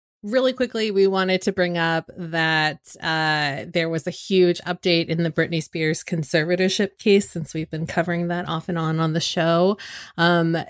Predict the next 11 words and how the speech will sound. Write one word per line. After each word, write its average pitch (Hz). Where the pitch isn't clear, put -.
her 196
dad 185
has 165
officially 165
announced 160
that 156
he 151
will 151
step 165
down 147
as 156